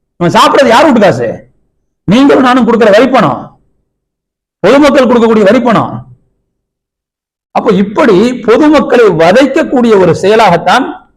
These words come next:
இந்த எஸ் ஐ ஆர்ங்கிறது இருக்கிறதுங்கிறத நாம புரிந்து கொள்ள வேண்டிய தேவை இருக்கிறது. இந்த தொலைக்காட்சி விவாதங்கள்ல,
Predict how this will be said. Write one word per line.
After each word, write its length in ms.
இந்த 220
எஸ் 220
ஐ 200
ஆர்ங்கிறது 420
இருக்கிறதுங்கிறத 720
நாம 260
புரிந்து 340
கொள்ள 160
வேண்டிய 200
தேவை 260
இருக்கிறது. 420
இந்த 540
தொலைக்காட்சி 500
விவாதங்கள்ல, 920